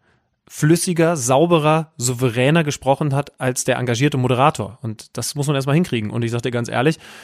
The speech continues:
das wäre mir da oben auf der Bühne wahrscheinlich ähnlich gegangen in dem Moment.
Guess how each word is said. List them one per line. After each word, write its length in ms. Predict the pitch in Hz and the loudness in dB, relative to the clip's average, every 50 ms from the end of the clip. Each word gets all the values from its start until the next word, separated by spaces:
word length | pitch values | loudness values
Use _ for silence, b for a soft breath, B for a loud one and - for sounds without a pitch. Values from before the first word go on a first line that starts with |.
| B B B | B B B
das 220 | - 127 117 117 | -4 -2 -2 0
wäre 180 | 127 135 127 127 | 0 0 2 2
mir 220 | 127 131 147 147 | 2 2 4 4
da 60 | 151 | 2
oben 200 | 139 143 139 143 | 2 0 0 -2
auf 80 | 135 - | -2 -2
der 120 | - 139 | -2 -2
Bühne 200 | 123 135 143 143 | -2 0 0 0
wahrscheinlich 340 | 127 127 - 131 131 135 - | -2 -2 -2 -2 -4 -2 0
ähnlich 260 | 147 151 151 120 - | 2 2 2 2 0
gegangen 280 | - 127 120 123 120 120 | -6 -6 -6 -4 -4 -4
in 80 | 117 110 | -4 -2
dem 140 | 127 120 | -2 -2
Moment. 340 | 120 120 120 117 123 156 - | -2 -2 0 0 -2 -2 -2